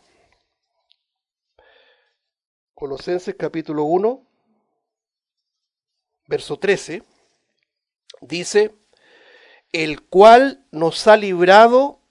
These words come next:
de la potestad de las tinieblas", y mire lo que dice, "y trasladado al reino de su amado Hijo".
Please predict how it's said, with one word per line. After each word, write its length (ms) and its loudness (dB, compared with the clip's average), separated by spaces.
de 260 0
la 200 2
potestad 600 0
de 100 4
las 200 0
tinieblas", 920 2
y 120 -16
mire 180 -2
lo 80 0
que 120 -2
dice, 420 -4
"y 160 -10
trasladado 1040 4
al 260 -4
reino 720 0
de 460 2
su 240 0
amado 500 -2
Hijo". 480 -18